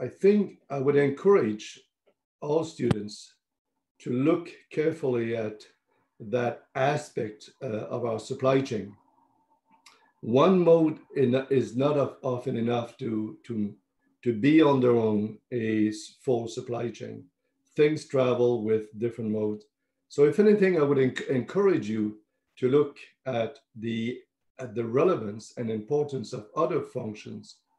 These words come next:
other modes into the, uh, transportation supply chains. So again, have a good, have a good workshop, have a good, have a good seminar, and, uh, looking forward to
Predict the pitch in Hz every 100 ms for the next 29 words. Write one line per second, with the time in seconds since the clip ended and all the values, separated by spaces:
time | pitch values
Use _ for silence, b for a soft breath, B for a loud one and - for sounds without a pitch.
0 | 127 120 110 113 117 110 104 - _ _
1 | _ _ _ _ - 135 131 - 135 117
2 | 120 - 107 113 113 120 - 117 107 -
3 | 120 107 - 120 113 107 107 113 104 101
4 | - 117 58 58 113 - 60 60 62 -
5 | _ _ _ _ _ _ _ - 143 131
6 | 131 - _ 131 135 147 131 127 131 139
7 | 170 170 - 127 139 135 151 156 180 190
8 | - _ _ - 113 117 120 120 104 120
9 | 113 117 110 143 147 147 165 170 - 127
10 | 110 107 110 117 127 135 147 135 135 135
11 | 131 131 120 120